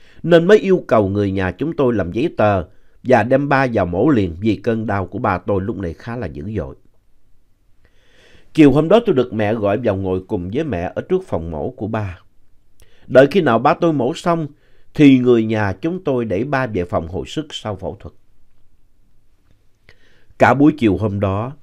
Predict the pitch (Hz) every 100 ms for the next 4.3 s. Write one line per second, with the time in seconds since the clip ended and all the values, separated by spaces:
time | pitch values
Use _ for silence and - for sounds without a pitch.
0 | _ - _ - 170 208 247 233 123 107
1 | 98 156 170 101 101 95 170 - 214 180
2 | 165 104 92 - 101 87 92 92 113 147
3 | - 131 117 71 117 147 135 - 85 73
4 | - 107 98